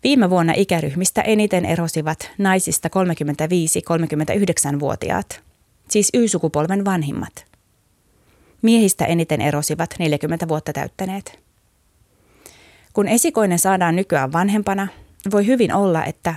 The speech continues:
ehkä joskus haaveiltu toinen tai kolmas lapsi ei ehdi syntyä ennen kuin ero koittaa. Turun yliopiston tutkimuksessa puhutaan liittodynamiikasta. Tutkimusblogin mukaan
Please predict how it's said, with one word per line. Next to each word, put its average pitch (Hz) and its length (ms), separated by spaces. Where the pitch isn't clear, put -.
ehkä 175 280
joskus 202 360
haaveiltu 156 580
toinen 170 360
tai 175 140
kolmas 170 400
lapsi - 360
ei 214 180
ehdi 165 200
syntyä 202 540
ennen 151 260
kuin 214 200
ero 156 220
koittaa. - 560
Turun 285 260
yliopiston 160 560
tutkimuksessa 151 680
puhutaan 156 560
liittodynamiikasta. 151 1300
Tutkimusblogin 160 840
mukaan 180 520